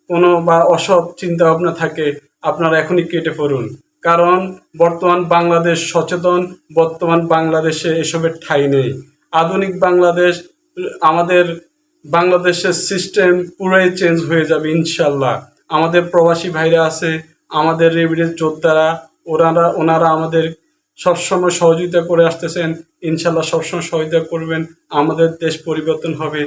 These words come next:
দেশপ্রেম সবার মনে অন্তরে গেঁথে রাখুন, দেশকে ভালোবাসুন। দেশের অতীতের কোনো সিস্টেম এ দেশে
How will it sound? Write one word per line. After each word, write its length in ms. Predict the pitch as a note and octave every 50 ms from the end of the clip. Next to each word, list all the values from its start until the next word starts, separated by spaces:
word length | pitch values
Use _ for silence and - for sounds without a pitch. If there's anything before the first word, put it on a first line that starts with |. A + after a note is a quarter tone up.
| D3 - _ _ _ _ D3
দেশপ্রেম 540 | E3 F#3+ G3 G3 F#3+ - - A3 G3+ G3+ G3+
সবার 420 | G3+ - G3+ F#3 F3+ F#3 F#3+ G3 G3+
মনে 320 | G3 G3 F#3+ F#3 F#3 F3+
অন্তরে 500 | F#3 F#3 F#3 E3+ F3 F3 F3 F#3 F3 F3
গেঁথে 300 | E3+ E3 E3+ E3+ E3 F3
রাখুন, 360 | F3 E3 D#3 D#3 - E3 D3+ C#3 A#2 - - - _ _ _ D3
দেশকে 340 | D3+ E3+ F3 E3 - - G3+ F3
ভালোবাসুন। 800 | E3+ E3+ E3+ F3 F#3 F#3 F3+ F3 F#3 - - F3+ E3+ E3 D#3+ - - _ _ _ _
দেশের 380 | D3+ E3+ F3 E3+ - G3 F3+ F3
অতীতের 560 | G3 - G#3 E3 E3 F#3+ F3+ E3+ F3 E3+ E3+ E3+ E3
কোনো 280 | E3 - F3 E3+ F3 E3+
সিস্টেম 480 | E3+ - F3 E3 - - - F3 E3
এ 60 | D#3+ D#3
দেশে 220 | D#3 D3+ - D#3+